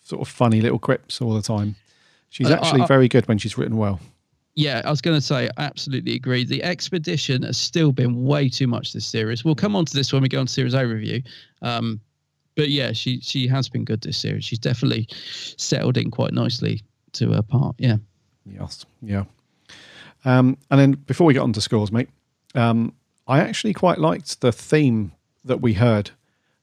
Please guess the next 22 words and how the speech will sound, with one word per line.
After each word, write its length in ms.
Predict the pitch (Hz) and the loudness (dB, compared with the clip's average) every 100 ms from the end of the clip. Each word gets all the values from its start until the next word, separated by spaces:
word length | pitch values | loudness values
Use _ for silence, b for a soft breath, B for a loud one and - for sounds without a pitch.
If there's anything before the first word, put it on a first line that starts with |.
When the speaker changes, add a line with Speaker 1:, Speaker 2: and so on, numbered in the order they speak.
| _ | _
Speaker 1:
when 240 | 131 127 117 | -2 0 2
the 80 | 113 | 0
Cybermen 680 | - 135 131 113 101 101 101 _ - | 0 4 4 4 0 -4 -8 _ -8
and 140 | 113 | -6
the 40 | |
Cyber 300 | 104 127 123 | -2 2 2
Warriors 460 | 110 107 104 101 101 | 4 2 2 -2 -2
were 140 | 117 | -2
on 240 | 120 107 101 | 0 -2 -4
screen. 520 | - - 113 101 98 | -4 0 0 0 -6
So 200 | - - | -6 0
you 100 | 113 | 0
can 180 | 113 104 | 0 -2
put 140 | - | -2
this 160 | 151 - | -4 -2
really 240 | 123 113 | 0 0
sort 200 | 104 - | -2 -6
of 60 | 127 | -8
thumping, 600 | - 123 110 104 113 104 - _ _ _ _ 107 | -2 0 0 -2 -6 -6 -10 _ _ _ _ -4
very 380 | 131 123 113 | 0 4 2
cool, 380 | 104 123 110 101 - _ _ _ _ _ _ | 2 0 0 -2 -8 _ _ _ _ _ _
uh, 140 | 117 | -12